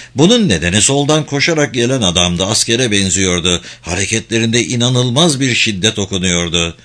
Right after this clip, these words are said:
Jakob tam gaza basacakken arabanın arka kapısı hızla açıldı. İçeri biri girdi. Bağırarak bir şeyler söyledi. Ne dediğini anlamadı Jakob. Belki İsveççe değildi.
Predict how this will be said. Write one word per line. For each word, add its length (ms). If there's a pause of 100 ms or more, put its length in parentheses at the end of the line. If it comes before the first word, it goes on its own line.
(380)
Jakob 460
tam 260
gaza 300
basacakken 640
arabanın 440
arka 300
kapısı 320
hızla 340
açıldı. 380
İçeri 400
biri 220
girdi. 420
Bağırarak 540
bir 140
şeyler 340
söyledi. 520 (340)
Ne 140
dediğini 360
anlamadı 460
Jakob. 500
Belki 340
İsveççe 560
değildi. 460